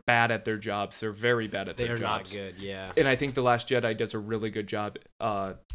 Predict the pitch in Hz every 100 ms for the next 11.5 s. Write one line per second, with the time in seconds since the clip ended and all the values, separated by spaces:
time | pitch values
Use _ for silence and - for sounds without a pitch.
0 | - - - 135 123 113 110 98 95 101
1 | - 113 117 - 107 104 101 - 107 -
2 | 113 107 98 98 98 - 98 95 101 101
3 | 95 98 - 95 _ _ - - - 127
4 | 120 104 113 123 110 98 95 - - -
5 | - - 127 110 101 214 190 147 127 117
6 | 113 - 110 - 135 127 120 131 117 113
7 | 107 - - 131 123 117 123 113 110 107
8 | 107 107 104 110 107 - 104 101 98 104
9 | 98 98 95 - _ 113 101 98 95 -
10 | - 107 107 104 101 95 95 98 101 -
11 | 101 - 98 98